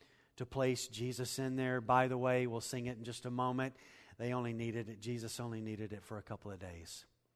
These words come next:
'cause he wasn't planning to stay around there. And so they place him into the tomb, and, and I just, I just love the picture here. You know what the cross does?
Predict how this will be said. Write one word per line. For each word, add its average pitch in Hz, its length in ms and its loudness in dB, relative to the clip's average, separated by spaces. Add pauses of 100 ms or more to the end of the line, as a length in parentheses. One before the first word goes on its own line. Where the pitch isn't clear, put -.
(840)
'cause 113 120 -8
he 131 100 -4
wasn't 98 340 -6 (580)
planning 104 420 -6
to - 80 -16
stay - 280 -8
around 87 440 -12 (720)
there. 87 400 -12 (1500)
And 104 80 -10
so 117 100 -4
they 113 100 -2
place 131 340 2
him 117 100 -2
into 117 160 -4
the 107 100 -6
tomb, 120 460 -2
and, 107 200 -6 (640)
and 107 240 -4
I 131 180 6
just, - 480 -2 (100)
I 123 120 -2
just 120 280 -2
love 131 220 4
the 113 60 -8
picture 120 360 -6
here. 101 360 -8 (640)
You 127 60 -6
know 143 60 0
what 135 60 -2
the - 60 -14
cross 135 340 2
does? 135 480 -2